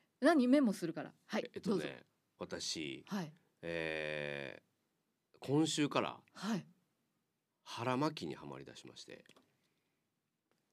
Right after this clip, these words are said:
Speaker 1: 言っていい？
Speaker 2: どうぞ。
Speaker 1: ガチャピンのやつじゃない？
Speaker 2: あ、そうだよ。
Speaker 1: え？ちょっと待って、写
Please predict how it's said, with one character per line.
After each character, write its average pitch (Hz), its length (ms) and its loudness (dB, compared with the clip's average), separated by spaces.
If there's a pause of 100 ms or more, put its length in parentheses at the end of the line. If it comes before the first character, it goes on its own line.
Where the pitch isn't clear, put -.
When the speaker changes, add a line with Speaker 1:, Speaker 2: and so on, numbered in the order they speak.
(640)
Speaker 1:
言 220 100 -2
っ 196 40 -6
て 226 120 -4
い 190 40 0
い？ - 180 -6 (120)
Speaker 2:
ど 107 200 0
う 80 40 -4
ぞ。 - 180 -8 (100)
Speaker 1:
ガ 247 180 10
チ - 100 6
ャ 359 80 12
ピ 359 140 12
ン 370 60 10
の 370 60 8
や 339 120 8
つ 226 60 0
じ 196 100 8
ゃ - 20 12
な 233 100 10
い？ - 20 8
Speaker 2:
あ、 226 40 6
そ 262 280 8
う - 20 8
だ 170 140 6
よ。 78 160 -8 (2250)
Speaker 1:
え？ - 20 2 (560)
ち 494 80 8
ょ - 20 12
っ 480 40 -4
と 494 100 6
待 427 120 8
っ - 20 -4
て、 427 100 4
写 480 100 6